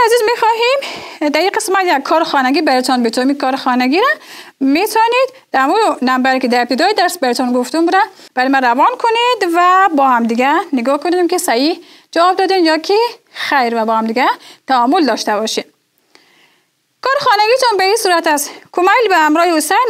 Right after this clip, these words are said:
آب بازی می‌کند. کمیل گلاس را و حسین بوتل را پر از آب می‌کند. در حین بازی حسین متوجه یک موضوع، موضوع می‌شود و کمیل می‌گوید:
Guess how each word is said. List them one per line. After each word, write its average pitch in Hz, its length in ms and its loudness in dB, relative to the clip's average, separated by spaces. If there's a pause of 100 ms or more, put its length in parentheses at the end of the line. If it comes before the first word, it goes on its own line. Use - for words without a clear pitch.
آب 285 200 2
بازی 285 280 2
می‌کند. 254 500 0 (840)
کمیل 311 400 2 (300)
گلاس 247 460 2
را 440 280 4 (100)
و 233 160 0
حسین 294 340 0
بوتل 285 400 0
را 339 80 2
پر 294 180 -2
از 226 200 0
آب 285 260 2
می‌کند. 240 580 0 (560)
در 277 160 2
حین 403 300 0 (120)
بازی 523 520 2 (160)
حسین 359 400 2
متوجه 269 480 0
یک 359 180 2
موضوع، 262 360 0
موضوع 262 640 2
می‌شود 254 580 0 (560)
و 247 80 -2
کمیل 370 340 0
می‌گوید: 370 440 2